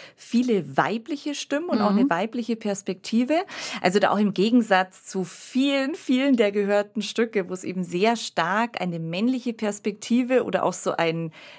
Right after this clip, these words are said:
Speaker 1: Male Gaze auf die Welt war. Und selbst da, also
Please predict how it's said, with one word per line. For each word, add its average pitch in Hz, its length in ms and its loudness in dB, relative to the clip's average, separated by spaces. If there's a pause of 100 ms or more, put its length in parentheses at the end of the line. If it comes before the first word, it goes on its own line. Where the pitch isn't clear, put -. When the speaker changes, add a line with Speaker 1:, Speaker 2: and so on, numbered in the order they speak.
(120)
Speaker 1:
Male 185 500 4
Gaze 214 500 0
auf 185 160 -4
die 180 160 -2
Welt 202 360 0
war. 247 320 0 (540)
Und 208 640 2
selbst 208 380 -2
da, 240 160 2
also 214 360 -6